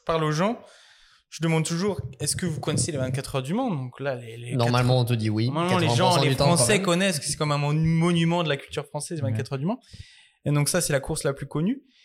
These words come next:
Speaker 1: Et autour de cette course la plus connue, il y a d'autres courses qui sont un peu plus courtes, de six heures, huit heures, dix heures, avec les mêmes voitures. Et en fait, quand tu rassembles toutes ces courses-là de, de, de différentes distances,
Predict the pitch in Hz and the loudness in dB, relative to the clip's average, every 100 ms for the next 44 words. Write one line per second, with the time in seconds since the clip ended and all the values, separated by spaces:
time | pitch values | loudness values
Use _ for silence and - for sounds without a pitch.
0 | _ - 143 143 - 233 175 160 147 - | _ -4 -4 -2 0 0 2 0 -2 -4
1 | 175 - 143 135 139 147 160 247 - _ | -6 -4 -4 -6 -6 -2 0 -2 -4 _
2 | _ - 143 165 147 170 - 254 294 - | _ -4 0 2 0 -2 -2 -6 -6 -6
3 | 147 147 147 - 143 - 262 175 135 - | -4 -4 -6 -8 -8 -4 -4 -2 -2 0
4 | 131 123 139 165 139 131 - 156 147 127 | -2 2 2 2 0 -4 -2 0 -2 -4
5 | 123 123 190 - _ _ _ _ _ - | -4 -2 -2 -4 _ _ _ _ _ -4
6 | 135 131 139 139 170 143 131 - 214 277 | -2 0 0 2 2 2 0 0 -6 -6
7 | _ - 131 127 - 185 - 165 147 156 | _ -8 -6 -2 -2 -2 -2 -4 -2 -4
8 | 143 - 151 - 208 175 170 151 - 165 | -4 -4 -6 -4 -4 -4 -4 -6 -4 -2
9 | 170 139 135 135 131 131 131 135 143 - | 0 -2 -2 -4 -6 -4 -6 -8 -10 -6
10 | 147 135 131 185 247 - - | -4 -4 -6 -6 -6 -6 -10